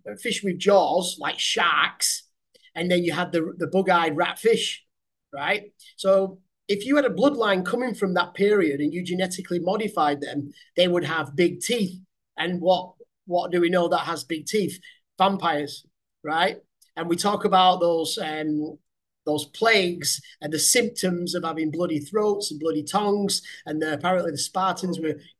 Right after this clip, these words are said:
cannibals, same like the Huns. They used to eat people. The Chinese built the Great Wall of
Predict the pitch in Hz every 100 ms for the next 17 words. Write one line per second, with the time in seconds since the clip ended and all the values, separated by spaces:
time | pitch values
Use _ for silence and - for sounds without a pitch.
0 | _ - 196 196 190 190 185 - 175 160
1 | 147 - - 214 208 208 196 - - -
2 | 214 - - 269 262 208 180 156 - 202
3 | 202 262 262 262 180 220 240 185 202 196
4 | 175 165